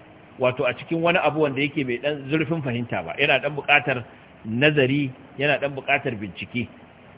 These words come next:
Shi yasa za mu ga da yawa daga cikin, ah, ulama'ul umma wanda muke girmama su, muke karanta littattafansu, muke tutiya da su a ko'ina, suna da wani abu na, na tawilin wasu daga cikin sifofin Allah, kamar sifatul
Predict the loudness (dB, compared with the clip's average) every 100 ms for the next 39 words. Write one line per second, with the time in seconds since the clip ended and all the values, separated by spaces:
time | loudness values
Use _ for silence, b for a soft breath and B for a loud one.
0 | -20 -10 -4 0 4 6 4 2 0 2
1 | 8 8 8 0 -4 -6 -4 0 2 2
2 | 0 -4 -2 2 0 -2 -6 -4 -2 -4
3 | -10 -20 -20 -20 -20 -6 -4 -2 -4 -4
4 | -4 0 2 4 4 2 0 -2 -6 -2
5 | 0 2 2 2 -2 -2 -6 -4 -4 -4
6 | -6 -6 -4 -6 -6 -6 -6 6 8 8
7 | 6 -6 -8 -6 -6 -4 -2 -4 -8 -20
8 | -20 -20 -20 -20 -20 -20 -2 6 8 10
9 | 10 8 8 4 2 4 4 2 -4 -8
10 | -2 4 8 8 8 6 2 -2 -2 -4
11 | -6 -10 -8 -4 -4 -4 -4 -4 -4 -6
12 | -10 -8 -10 -10 -8